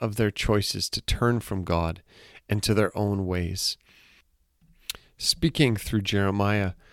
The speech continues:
God speaks of the tragic consequences of going our own way.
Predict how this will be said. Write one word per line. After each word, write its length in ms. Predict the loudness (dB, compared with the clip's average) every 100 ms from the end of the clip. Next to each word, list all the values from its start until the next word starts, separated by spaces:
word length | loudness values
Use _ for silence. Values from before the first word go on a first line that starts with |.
| -20 -4
God 280 | 4 4 4
speaks 460 | 2 2 0 0 -4
of 140 | -6
the 80 | -4
tragic 540 | 0 4 4 4 -4
consequences 880 | -4 -2 -2 -2 -4 -2 -2 -2 -2
of 160 | -4 2
going 360 | 4 4 2
our 200 | -2 -2
own 240 | 0 0 0
way. 300 | 0 -2